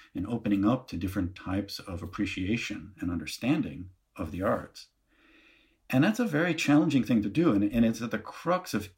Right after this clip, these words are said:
any diversity program. And if a diversity program does not address that, does not make a space for it, they are not only failing the people they're bringing into it, they're harming them.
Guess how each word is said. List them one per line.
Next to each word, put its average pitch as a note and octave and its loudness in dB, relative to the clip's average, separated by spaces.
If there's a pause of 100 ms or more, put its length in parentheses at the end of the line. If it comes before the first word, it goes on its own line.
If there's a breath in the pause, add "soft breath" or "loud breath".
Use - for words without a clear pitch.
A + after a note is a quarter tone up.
any B2+ 6 (460)
diversity F#2+ -2 (100)
program. E2+ -8
And F2+ -2
if F2+ -8
a G#2+ -8
diversity D#3 -6
program C3 0
does E2+ -8
not A#2+ 2
address A#2 0
that, - -8
does F2+ -10
not C#3 2
make C#3 4
a G#2 -6
space C3 -2
for D2 -12
it, - -18 (1300)
they D3+ 4
are A2 2
not D3+ 6
only B2+ 6
failing F#2+ 0 (760)
the G#2 -10
people B2+ 2
they're G#2 2
bringing F#2 2
into G#2+ 2
it, E2 -10
they're D3 0
harming D3 -2
them. - -12